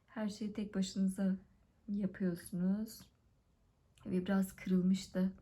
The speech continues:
olabileceğinizi hissediyorum da kırıldığınız yerden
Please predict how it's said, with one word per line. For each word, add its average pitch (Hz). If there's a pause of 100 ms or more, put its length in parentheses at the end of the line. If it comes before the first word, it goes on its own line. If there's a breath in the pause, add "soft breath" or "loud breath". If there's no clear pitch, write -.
(760 loud breath)
olabileceğinizi 185 (480)
hissediyorum 185
da 254 (480 loud breath)
kırıldığınız 233
yerden 190